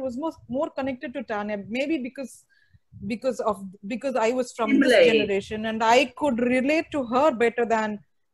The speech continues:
Speaker 1: uh, uh, Purna or anything. And to me, uh, what I look, what I felt for Tanya was that, like, uh, Jayanti ma'am had said, you know, there will be stories or movies in,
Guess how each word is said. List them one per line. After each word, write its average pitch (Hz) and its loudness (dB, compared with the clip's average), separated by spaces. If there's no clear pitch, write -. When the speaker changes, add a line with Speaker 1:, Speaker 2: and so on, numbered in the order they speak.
Speaker 1:
uh, 208 -2
uh, 202 4
Purna 220 0
or 202 2
anything. 196 -4
And 277 0
to 339 4
me, 330 -4
uh, - -16
what 262 4
I 233 -2
look, 269 -4
what 214 -2
I 233 0
felt 226 0
for 226 0
Tanya 214 0
was 233 -4
that, 185 -6
like, 208 -2
uh, 185 -4
Jayanti 202 -6
ma'am 196 -6
had 185 -8
said, 185 -4
you 277 -4
know, 320 2
there 285 2
will 269 -2
be 320 0
stories 254 0
or 220 2
movies 226 -2
in, 214 -8